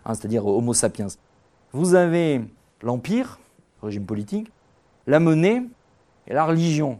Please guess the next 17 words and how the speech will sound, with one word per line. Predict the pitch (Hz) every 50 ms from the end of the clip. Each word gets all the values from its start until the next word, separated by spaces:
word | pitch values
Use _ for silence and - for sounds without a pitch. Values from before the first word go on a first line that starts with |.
| - -
avec | - 123 127 175 - -
ou | 147
sans | - - 165 156 160
Dieu. | 151 139 139 117 101 -
Parce | - -
qu'il | - 107
y | 104
a, | 101 107
euh, | 113 107 101 101 95 98 98 98
l'histoire | 98 101 101 104 101 - - 143 135 123
est | 110 104
remplie | 101 110 110 101 131 147 139
de | 117
religions, | 110 107 113 113 110 110 110 113 131 135 131 117 110
euh, | 107 - - - - _
sans | - - - 139 135
Dieu. | 135 120 110 104 98